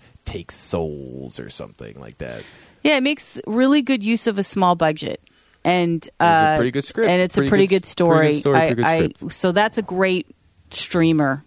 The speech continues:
Speaker 1: And the
Speaker 2: It's called
Speaker 1: movie
Speaker 2: Wind Chill.
Speaker 1: Yeah, never heard of it. Had never heard of it.
Speaker 2: Yeah.
Speaker 1: You know what I mean? Just, "Oh, this movie. Oh, Emily Blunt. Let's
Speaker 2: Yeah,
Speaker 1: wa-,
Speaker 2: let's
Speaker 1: oh,"
Speaker 2: try it.
Speaker 1: and then there it is. And it's pretty good.
Speaker 2: Yeah, so check that out.
Speaker 1: Definitely
Speaker 2: Um,
Speaker 1: check
Speaker 2: what would
Speaker 1: that
Speaker 2: you
Speaker 1: out.
Speaker 2: give that as a rating? I'd
Speaker 1: I
Speaker 2: give
Speaker 1: don't
Speaker 2: it,
Speaker 1: know,
Speaker 2: like,
Speaker 1: like, seven and a half.
Speaker 2: Yeah,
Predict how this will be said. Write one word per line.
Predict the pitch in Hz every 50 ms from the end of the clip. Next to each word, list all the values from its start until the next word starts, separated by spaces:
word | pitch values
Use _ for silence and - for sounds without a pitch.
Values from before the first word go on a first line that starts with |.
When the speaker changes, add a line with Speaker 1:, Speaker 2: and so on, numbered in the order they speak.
| - -
Speaker 1:
And | 82 107
the | 113
Speaker 2:
It's | 117
called | 123 139 151
Speaker 1:
movie | - 135 123
Speaker 2:
Wind | - 180 185 190 185 170
Chill. | - - - 165 151 143
Speaker 1:
Yeah, | 131 143 147 110
never | 101 98 104 117 123 127 123
heard | 120 123 131 127
of | 95
it. | 82 76 - _ _ -
Had | - 98 98
never | 101 107 120 123 123 120 120 110
heard | 107 107 101 92
of | 82
it. | 82 73
Speaker 2:
Yeah. | 214 247 285 269
Speaker 1:
You | -
know | 101
what | 101 101
I |
mean? | 101 107 117 127 110
Just, | 90 90 90 - _ _ -
"Oh, | 85 131 147 101 - -
this | 92 123 - -
movie. | 80 71 80 85 76
Oh, | 123 147 120
Emily | 98 104 107 113 117
Blunt. | 113 147 156 139 - -
Let's | - -
Speaker 2:
Yeah, | 403
Speaker 1:
wa-, | 381 -
Speaker 2:
let's | - -
Speaker 1:
oh," | -
Speaker 2:
try | - 415 381
it. | - -
Speaker 1:
and | - 117 117 117
then | 117 117
there | 120 120
it | 135 156
is. | 160 113 90 - -
And | - 110
it's | 127 123 -
pretty | - - 131 135
good. | 139 156 143 - _ _ _ - - - - - - _ _ _ _ -
Speaker 2:
Yeah, | 247 247
so | 226 - 247 233
check | - - 302 302 -
that | - 226 208 185 170
out. | 165 165 170 180 - -
Speaker 1:
Definitely | - - - - 117
Speaker 2:
Um, | -
Speaker 1:
check | 220 240
Speaker 2:
what | 269 302
would | 349 -
Speaker 1:
that | -
Speaker 2:
you | 311
Speaker 1:
out. | -
Speaker 2:
give | 330 320 262
that | 196 170 151 135 - - - -
as | 180 185 185
a | 190 185
rating? | 190 196 202 190 165 147 151 165
I'd | 202
Speaker 1:
I | 262
Speaker 2:
give | 277 196
Speaker 1:
don't | - 117
Speaker 2:
it, | 92
Speaker 1:
know, | 90
Speaker 2:
like, | 90 104
Speaker 1:
like, | 107 95 -
seven | - - 107 98 98 95
and | 92 87
a |
half. | 92 90 92 101 117 392
Speaker 2:
Yeah, | 440 466 440 320 175 165